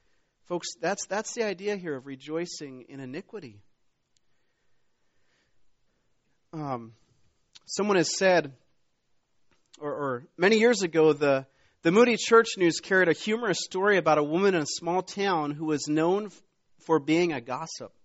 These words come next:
One day on vacation, she visited the offices of the Chicago Daily News. She was wearing a white dress and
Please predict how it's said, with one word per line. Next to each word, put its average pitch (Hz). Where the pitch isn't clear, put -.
One 196
day 196
on 190
vacation, 185
she 165
visited 175
the 156
offices 165
of 143
the 143
Chicago 165
Daily 147
News. 131
She -
was 170
wearing 208
a 180
white 185
dress 185
and 139